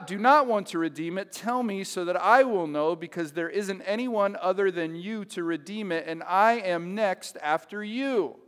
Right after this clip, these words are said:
Now notice what this guy says. "I want to redeem it." Then Boaz said,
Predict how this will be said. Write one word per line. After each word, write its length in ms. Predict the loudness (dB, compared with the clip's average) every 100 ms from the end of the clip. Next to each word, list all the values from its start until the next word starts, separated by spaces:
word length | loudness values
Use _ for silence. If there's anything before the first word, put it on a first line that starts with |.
| _ _ _ _ _ _ _ _ _ _ _ _ _ _ _ -14
Now 120 | -10
notice 360 | -4 -4 -4
what 140 | -8 -10
this 160 | -10
guy 220 | -2 0 0
says. 560 | -2 -2 -4 -8 -20 _ _ _ _ _ _ _ _ _ _ _
"I 220 | 4 6
want 880 | 4 -2 0 4 4 2 -4 -16 -18 _ _ _ _ _ _ _ _
to 120 | -4
redeem 480 | 2 2 2 0 0
it." 220 | -4 -8 -16 _ _ _ _ _ _ _ _ _ _ _ _ _ _ _
Then 260 | 2 4 8
Boaz 500 | 8 12 12 10 8
said, 580 | 6 8 10 8 4